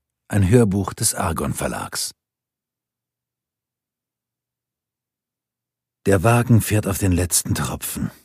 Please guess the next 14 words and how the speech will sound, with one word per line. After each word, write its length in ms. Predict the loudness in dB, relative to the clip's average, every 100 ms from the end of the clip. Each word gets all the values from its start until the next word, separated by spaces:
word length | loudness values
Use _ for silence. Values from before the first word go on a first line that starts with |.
| _ _ _ _
Seit 200 | -8 -4
Stunden 440 | 0 0 2 0
keine 260 | -2 -2 -4
Tankstelle. 640 | -4 -4 -4 -6 -8 -10 -14 _ _ _ -6
Und 140 | 0
die 100 | 0
Tankanzeige 840 | 2 0 2 2 4 4 4 2
ist 200 | 2 0
tief 260 | 0 0 0
in 60 |
den 140 | 0 0
roten 320 | 0 -2 -2
Bereich 360 | -2 -2 -2 -4
gerutscht. 480 | -6 -8 -10 -12